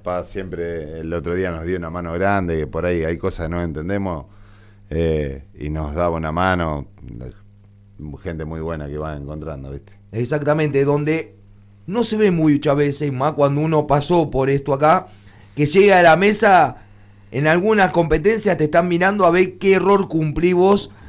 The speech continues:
Speaker 2: para poder
Speaker 1: Exactamente.
Speaker 2: marcar la diferencia.
Speaker 1: Es más, eh, en el enlace pinché una goma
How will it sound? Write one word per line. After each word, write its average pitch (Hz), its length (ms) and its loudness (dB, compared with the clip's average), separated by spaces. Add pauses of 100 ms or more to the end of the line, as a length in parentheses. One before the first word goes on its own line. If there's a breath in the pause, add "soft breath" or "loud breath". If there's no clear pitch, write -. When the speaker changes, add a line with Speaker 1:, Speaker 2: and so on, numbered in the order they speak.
(120 loud breath)
Speaker 2:
para 147 260 6
poder 180 220 4
Speaker 1:
Exactamente. 170 280 4
Speaker 2:
marcar 185 220 4
la 170 140 6
diferencia. 147 840 4
Speaker 1:
Es 104 100 -4
más, 123 300 0 (220)
eh, 101 600 0
en 101 100 -2
el 101 180 0
enlace 127 500 2
pinché 101 460 -6
una 127 160 -2
goma 151 460 0